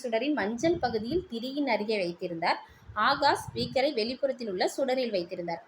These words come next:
குறுகிய நேரத்தில் யாருடைய நீர் சூடாகும்? இதற்கான விடையை பார்க்கலாமா?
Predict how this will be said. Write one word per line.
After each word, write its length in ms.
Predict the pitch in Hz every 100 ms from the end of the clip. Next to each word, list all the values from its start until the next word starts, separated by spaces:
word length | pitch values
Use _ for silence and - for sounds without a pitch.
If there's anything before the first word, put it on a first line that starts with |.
| -
குறுகிய 360 | 302 330 320 302
நேரத்தில் 380 | 247 190 302 214
யாருடைய 640 | 180 208 294 359 311 262
நீர் 240 | 262 269 -
சூடாகும்? 540 | 269 262 247 240 262 262 - - -
இதற்கான 360 | 220 214 220
விடையை 280 | 220 226 240
பார்க்கலாமா? 680 | 240 233 240 247 339 349 165